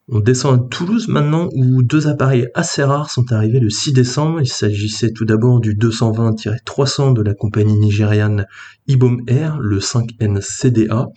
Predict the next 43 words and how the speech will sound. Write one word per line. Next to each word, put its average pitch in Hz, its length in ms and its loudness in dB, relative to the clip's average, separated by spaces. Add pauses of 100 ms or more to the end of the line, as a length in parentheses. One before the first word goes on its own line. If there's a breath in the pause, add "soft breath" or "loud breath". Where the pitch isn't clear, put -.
(520 loud breath)
Il 101 100 -2
est 98 140 -2
arrivé 104 320 4
depuis 107 260 0
l'aéroport 107 520 2
de 101 120 2
Mirabel 131 640 2
à 113 80 2
Montréal, 107 640 0 (480 loud breath)
où 98 200 -4
on, 95 220 -2
sont 98 200 -2
produits 104 300 -2
donc 110 240 -8
les 104 140 0
A 98 80 0
deux 98 140 -2
cent 98 180 -2
vingt, 120 320 0
avant 107 220 0
de 107 80 2
repartir 113 560 0
le 135 120 4
lendemain 143 480 0
vers 139 240 -2
Abuja, 113 560 0
au 123 120 2
Nigeria. 110 420 0 (420)
Deuxième 143 380 2
appareil 123 400 0
très 170 160 -2
sympa, 151 520 -4
un 113 140 2
Beech 110 400 -4
mille 110 340 2
neuf 135 120 0
cents - 140 -2
C - 380 -4
de 113 140 2
l'armée 107 400 2
égyptienne, 131 800 0
le 110 360 0
S 120 220 -2